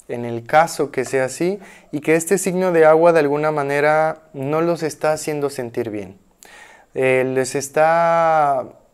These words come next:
en reali-, en vez de que ustedes avancen con esta energía tan maravillosa que viene, con esta fuerza, con esta guía interior,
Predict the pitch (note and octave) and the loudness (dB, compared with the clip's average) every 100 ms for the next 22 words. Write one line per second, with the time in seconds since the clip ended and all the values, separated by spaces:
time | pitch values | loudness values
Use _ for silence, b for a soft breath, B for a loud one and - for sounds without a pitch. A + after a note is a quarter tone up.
0 | _ D3 C#3 C#3+ C#3+ C#3+ D3 D3 G#3 A#3 | _ -6 -2 -2 0 -2 0 2 4 2
1 | A3+ F#3 F#3 - F#3 F3+ F3+ C#3 D3 D#3+ | 0 -2 2 4 6 4 2 2 2 0
2 | D3+ C#3+ A#2+ B2 C3 C#3 - D3+ C#3 B2+ | -4 -8 -6 -6 -6 -8 -4 -2 -2 -6
3 | A#2+ C#3 C#3 C#3 B2+ B2 A#2+ A2+ A#2 B2+ | -4 -2 0 -2 -4 -4 -4 -4 -6 -6
4 | C3 B2 A#2 A#2+ C3 B2+ B2 A#2+ B2+ C#3 | -8 -6 -4 -4 -4 -4 -6 -6 -6 -8
5 | B2+ C#3+ C#3+ D3 B2+ G#2 A#2 B2 - C3 | -4 -2 -2 -2 -6 -8 -10 -10 -6 -6
6 | B2+ D3+ D3 C3+ B2+ A#2 D3+ G3 | -4 -6 -6 -6 -6 -2 0 0